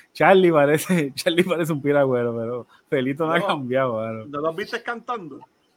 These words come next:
Speaker 1: Ah, no lo vi, la entrevista nada más. ¿Cantaron?
Speaker 2: No, en la entrevista no.
Speaker 1: Ah.
Speaker 2: Ellos cantaron con este, con,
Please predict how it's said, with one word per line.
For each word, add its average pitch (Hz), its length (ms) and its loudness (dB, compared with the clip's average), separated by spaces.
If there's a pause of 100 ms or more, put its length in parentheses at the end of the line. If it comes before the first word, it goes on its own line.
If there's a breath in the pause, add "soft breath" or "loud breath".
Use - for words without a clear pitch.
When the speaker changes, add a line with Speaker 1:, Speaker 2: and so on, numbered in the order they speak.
(440)
Speaker 1:
Ah, 127 240 4
no 123 100 2
lo 117 120 2
vi, 135 120 2
la 160 80 0
entrevista 123 460 -4
nada 135 140 -2
más. 123 260 -4 (240)
¿Cantaron? 139 580 0 (460)
Speaker 2:
No, 139 220 -8
en 147 60 -6
la 135 80 -8
entrevista 147 460 -6
no. 135 220 -8 (280)
Speaker 1:
Ah. 87 220 -12
Speaker 2:
Ellos 151 160 -4
cantaron 190 460 -6
con 156 180 -8
este, 175 300 -10
con, 127 720 -10